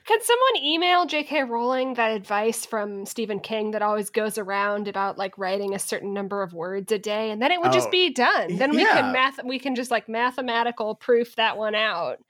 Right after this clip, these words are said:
Speaker 1: Uh,
Speaker 2: <laughs> Just get it done. Just get the book down on paper. "Now, getting married can throw things in a turmoil, but a good husband would have kept her focused to finish it,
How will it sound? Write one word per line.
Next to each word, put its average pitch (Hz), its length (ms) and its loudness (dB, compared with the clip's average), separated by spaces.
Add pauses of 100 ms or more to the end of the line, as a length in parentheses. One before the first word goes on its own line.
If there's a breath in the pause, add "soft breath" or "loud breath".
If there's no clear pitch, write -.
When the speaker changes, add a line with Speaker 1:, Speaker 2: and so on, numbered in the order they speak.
(100)
Speaker 1:
Uh, 208 800 4
Speaker 2:
<laughs> - 920 -4
Just 190 240 -6
get 175 140 4
it 247 140 -4
done. 101 320 -2
Just 160 220 -6
get 269 200 -2
the 311 60 -10
book 247 260 -8
down 135 200 -2
on 127 180 -4
paper. - 440 -14 (520 loud breath)
"Now, 139 440 0 (100)
getting 285 420 4
married 160 440 0
can 127 160 -6
throw 208 240 2
things 175 320 -2
in 160 40 -2
a 180 60 -2
turmoil, 131 600 -4
but 160 120 -4
a 196 80 4
good 359 200 4
husband 208 600 2
would 196 140 2
have 214 160 -2
kept 254 240 -2
her 285 100 2
focused 233 460 2
to 330 100 2
finish - 400 0
it, 151 180 2